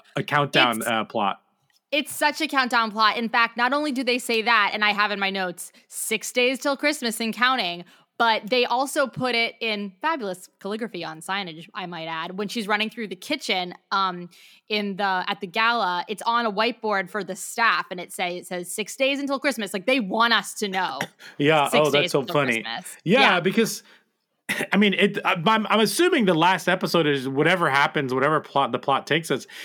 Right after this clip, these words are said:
Speaker 1: is going to be him trying to get home for Christmas. What, how, like, making the
Speaker 2: Yes.
Speaker 1: plane or something like that, or
Speaker 2: Yes.
Speaker 1: so.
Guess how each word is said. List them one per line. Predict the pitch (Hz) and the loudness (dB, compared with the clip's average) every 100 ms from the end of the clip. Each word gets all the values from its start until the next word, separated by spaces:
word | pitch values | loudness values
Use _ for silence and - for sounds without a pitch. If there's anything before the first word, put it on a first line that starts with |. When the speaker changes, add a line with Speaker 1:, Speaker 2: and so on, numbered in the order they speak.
| - | -2
Speaker 1:
is | 190 165 | 0 2
going | 147 196 262 208 | 2 2 2 2
to | |
be | 170 170 | 2 2
him | 147 175 156 | 2 0 0
trying | - 143 147 143 | 0 2 2 2
to | 135 | 0
get | 131 123 | 0 0
home | 123 135 120 | 0 -2 -2
for | 117 | -4
Christmas. | 139 143 - 120 - | -2 -2 -4 -6 -2
What, | 117 117 | -2 0
how, | 107 131 110 - - | 0 -2 -4 -10 -2
like, | 139 120 | -2 -2
making | - 127 139 - 147 | -4 2 2 2 0
the | 151 | -2
Speaker 2:
Yes. | - | 0
Speaker 1:
plane | 196 220 190 156 | 2 4 2 2
or | 143 | 0
something | 160 135 - 135 | -2 -2 -2 -2
like | 123 120 | 0 -2
that, | 127 120 117 | 2 2 2
or | 110 107 - - - _ _ _ | 0 -2 -8 -20 -20 _ _ _
Speaker 2:
Yes. | 208 202 156 - | -8 -4 -4 -6
Speaker 1:
so. | - 143 123 | -2 -2 -2